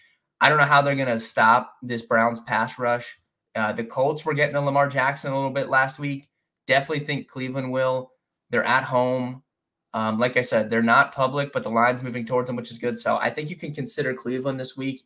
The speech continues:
even in a tough spot against the Ravens. But man, if you, if you, if people, if everyone that hasn't used San Fran uses them this week, and then people that haven't used K C use K C this week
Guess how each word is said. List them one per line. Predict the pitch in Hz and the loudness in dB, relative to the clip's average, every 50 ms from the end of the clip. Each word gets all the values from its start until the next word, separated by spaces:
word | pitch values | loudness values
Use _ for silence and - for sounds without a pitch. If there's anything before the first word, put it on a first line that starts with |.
| _ | _
even | - 151 170 170 165 170 165 | -8 -6 -4 -2 -2 -2 0
in | 147 139 | 0 -2
a | 123 117 | -2 -2
tough | - 123 117 117 - | 0 0 0 0 0
spot | - - - 113 113 120 - - | -4 0 2 4 4 2 2 -2
against | 120 117 113 113 - | -4 -4 -4 -4 -6
the | 110 | -6
Ravens. | 95 107 113 120 127 135 127 127 | -2 -2 -2 0 -2 -4 -6 -8
But | - - 120 113 110 - - _ _ _ _ _ _ _ | -4 0 0 0 0 -2 -8 _ _ _ _ _ _ _
man, | 123 120 117 110 | 2 4 4 4
if | 110 107 - | 2 -2 -2
you, | 151 156 - | -6 -4 -4
if | 123 120 - 131 | -4 -4 -4 -2
you, | 151 180 185 - - - | -2 -2 -2 -2 -4 -6
if | 127 - - _ | -6 -6 -6 _
people, | - 165 175 151 202 196 190 185 175 175 - _ _ _ _ | -10 -10 -8 -6 -4 -2 0 0 -2 -2 -8 _ _ _ _
if | 131 131 - - _ | -6 -6 -6 -2 _
everyone | 131 151 170 190 214 214 214 208 185 | 6 8 8 6 4 2 2 2 4
that | 156 131 | 2 2
hasn't | - 131 131 143 147 151 151 | 2 2 0 0 0 0 -2
used | 143 147 147 143 - | -2 -2 -2 -2 -2
San | - 127 123 131 127 | -2 -2 -2 -2 -4
Fran | - - 113 110 113 117 131 143 147 - _ _ _ _ _ | -6 -6 -2 0 0 0 -2 -4 -8 -12 _ _ _ _ _
uses | 117 123 127 127 143 139 - | -4 -4 -2 -2 -4 -2 0
them | 151 143 147 147 | 2 2 2 2
this | 147 147 - | -2 -2 -4
week, | 147 151 156 170 165 - _ _ _ _ _ _ _ _ _ _ _ _ _ _ _ - | -4 -6 -6 -6 -8 -12 _ _ _ _ _ _ _ _ _ _ _ _ _ _ _ 2
and | 135 127 127 127 | 2 4 4 6
then | 127 127 127 123 123 120 117 | 8 8 8 8 6 4 0
people | 113 143 143 147 151 143 | -2 -4 -6 -6 0 0
that | 143 131 | 2 2
haven't | 131 135 131 135 120 123 | 4 0 0 0 -2 -6
used | 131 127 123 - | -6 -8 -8 -8
K | - 143 127 127 | -6 -4 -4 -4
C | 123 - 123 120 127 | -4 -4 -4 -4 -4
use | 127 123 117 113 113 | -2 -2 -2 -4 -4
K | - - 113 117 | -4 -4 -4 -4
C | 113 - 117 | -2 -4 -4
this | 123 127 131 - | -4 -6 -6 -4
week | 143 139 143 147 147 | -4 -4 -4 -4 -8